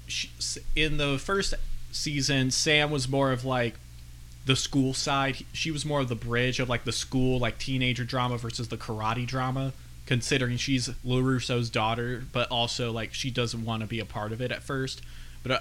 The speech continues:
since everybody else is being dragged in, by the end of the season, everybody's dragged in to the karate drama, and there's barely any school drama left. You know, with, like, Front Wedgie, all the bullies getting beaten up and too scared to mess with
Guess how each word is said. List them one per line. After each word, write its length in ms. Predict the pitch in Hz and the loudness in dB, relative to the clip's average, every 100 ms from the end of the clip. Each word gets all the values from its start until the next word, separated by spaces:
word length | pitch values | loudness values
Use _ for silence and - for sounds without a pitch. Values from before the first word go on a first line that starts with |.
| - | 0
since 280 | - 131 - | 0 0 0
everybody 580 | 127 143 139 139 131 127 | 2 2 2 2 2 2
else 240 | 123 120 | 0 0
is 100 | 123 | -2
being 320 | 117 120 117 107 | -2 0 0 -2
dragged 500 | 117 120 123 120 120 - | -4 2 4 4 0 -2
in, 220 | 120 107 | -2 -2
by 120 | 123 | -2
the 140 | 123 127 | 0 0
end 160 | 151 147 | 0 0
of 80 | |
the 80 | 131 | 0
season, 400 | 123 139 123 113 - | 0 0 0 -2 -2
everybody's 640 | 127 139 139 127 123 113 | 0 0 0 0 0 -2
dragged 380 | 113 127 117 113 | -2 -2 0 -2
in 280 | 113 113 127 - - - - | -4 -4 -4 -6 -12 -10 -2
to 120 | 135 | 0
the 80 | 120 | 0
karate 460 | - 117 110 120 | 0 0 0 0
drama, 300 | 120 131 139 | 0 -2 -2
and 140 | 117 120 | -2 -2
there's 140 | 120 | 0
barely 360 | - 120 123 113 | 2 2 2 -2
any 180 | 120 | -4
school 260 | 117 - 117 | -6 -6 -6
drama 320 | 120 123 127 | -2 -2 -2
left. 340 | 127 131 135 - - - - | -2 -2 -4 -6 -14 -12 -6
You 60 | |
know, 80 | 117 | -4
with, 160 | 113 117 | -4 -4
like, 140 | 107 - - | -6 -6 -12
Front 320 | - 147 127 | -2 0 2
Wedgie, 460 | 131 123 127 123 120 | 2 2 0 -2 0
all 120 | 120 | 2
the 80 | 113 | 0
bullies 420 | 123 123 123 120 | 0 0 0 0
getting 340 | 127 120 117 117 - - - | 0 0 -2 -4 -12 -6 0
beaten 220 | 127 127 | 0 2
up 160 | 123 | -2
and 100 | 117 | -2
too 160 | 104 123 | 0 0
scared 280 | 113 131 123 | 0 -2 0
to 60 | |
mess 300 | 120 123 120 | 0 0 -2
with 320 | 127 123 117 | 0 0 -2